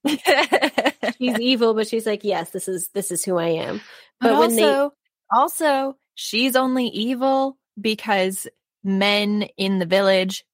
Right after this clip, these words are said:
Speaker 1: blamed her for killing a child. And so she came back from the dead and was like, "Let me show you killing children."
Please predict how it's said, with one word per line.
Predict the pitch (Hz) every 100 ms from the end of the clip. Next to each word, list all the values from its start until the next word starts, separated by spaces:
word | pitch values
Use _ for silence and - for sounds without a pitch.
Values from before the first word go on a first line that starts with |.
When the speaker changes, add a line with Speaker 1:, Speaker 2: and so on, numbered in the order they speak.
| _
Speaker 1:
blamed | 185 143 185 302 311
her | 277 226 214 214 226 _ _
for | - 190
killing | - 185 165 185
a |
child. | 220 262 254 277 214 196 202 - _ -
And | 165 180
so | 175
she | 175 175
came | - 170 175
back | 190 196 202
from | 220 214
the | 208
dead | 233 202 165 -
and | 185
was | 175 180
like, | 165 185
"Let | 180
me | 190 196
show | - 196
you | 214 170
killing | 165 175 165 170
children." | 170 151 143 151